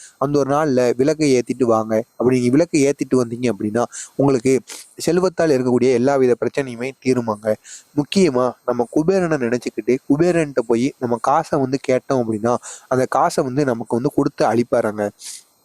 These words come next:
அப்படி குபேரனோட சேர்ந்து நம்ம காசு மட்டும் இல்ல, நமக்கு இருக்கக்கூடிய பிரச்சனைகளை கூறி அதற்கும் ஒரு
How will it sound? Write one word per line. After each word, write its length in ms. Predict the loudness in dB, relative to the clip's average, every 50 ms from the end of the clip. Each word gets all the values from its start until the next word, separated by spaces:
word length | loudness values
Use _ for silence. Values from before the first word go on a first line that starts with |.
| _ -20 -20 -20 _ _ _ _ _ _ _ _ -4
அப்படி 200 | -2 0 0 0
குபேரனோட 540 | 0 0 0 2 2 2 2 0 0 -2 -2
சேர்ந்து 440 | -2 0 0 -2 0 0 0 0 0 -2 -10 -20 -10 _
நம்ம 180 | -4 -4 -4 -2
காசு 340 | 0 0 0 0 0 0 0
மட்டும் 300 | 0 -2 -2 0 0 0
இல்ல, 260 | 2 2 0 0 -2 -4
நமக்கு 280 | -4 -4 -2 0 0 0
இருக்கக்கூடிய 360 | 0 2 2 2 2 2 2 2
பிரச்சனைகளை 460 | 0 0 0 0 0 2 2 2 2
கூறி 400 | 2 2 2 2 2 2 0 -2 -2
அதற்கும் 480 | -2 0 0 0 0 0 -2 -4 -2 0
ஒரு 160 | 0 0 0